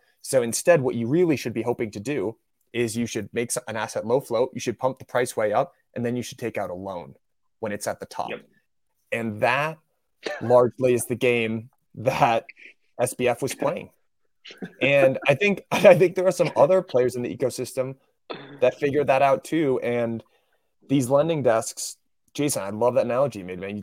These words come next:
Speaker 1: I think you hit the nail on the head. Everyone felt like this is the end and there's never gonna be another time to get market share.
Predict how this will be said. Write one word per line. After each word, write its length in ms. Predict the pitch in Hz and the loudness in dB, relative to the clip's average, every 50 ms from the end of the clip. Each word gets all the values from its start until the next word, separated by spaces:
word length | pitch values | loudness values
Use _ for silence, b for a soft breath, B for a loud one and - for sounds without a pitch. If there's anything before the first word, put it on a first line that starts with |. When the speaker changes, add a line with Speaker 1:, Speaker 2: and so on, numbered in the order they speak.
| - - | -8 -6
Speaker 1:
I 60 | - | -6
think 120 | 107 113 110 | -4 -4 -4
you 80 | 120 | -4
hit 120 | 117 120 - | -4 -4 -4
the 80 | - | -4
nail 160 | 110 113 113 117 | -2 -2 0 0
on 60 | 113 | -2
the 60 | 104 | 0
head. 180 | 131 139 139 110 | 0 2 2 2
Everyone 240 | 101 113 117 117 | 0 -2 -4 -4
felt 180 | 110 - 117 - | -2 -2 -2 -2
like 120 | 107 107 | -2 -4
this 160 | - 120 117 - | -6 -6 -6 -6
is 120 | 120 104 | -6 -6
the 140 | 123 113 110 | -4 -4 -2
end 200 | 127 151 147 117 | -2 -2 -2 -4
and 160 | 110 104 107 | -6 -6 -8
there's 120 | 104 104 | -8 -6
never 200 | 113 113 110 110 | -4 -4 -2 -2
gonna 160 | 110 113 113 104 | -2 -4 -4 -2
be 80 | 113 | -2
another 240 | 113 113 113 110 110 | -2 -2 -2 -2 -4
time 220 | - - 113 107 | -6 -6 -8 -8
to 80 | 107 107 | -6 -6
get 120 | 110 - | -6 -4
market 300 | 104 117 127 131 - 113 | -2 -2 -2 -2 -4 -8
share. 340 | - - 110 101 104 104 - | -10 -6 -4 -2 -2 -2 -2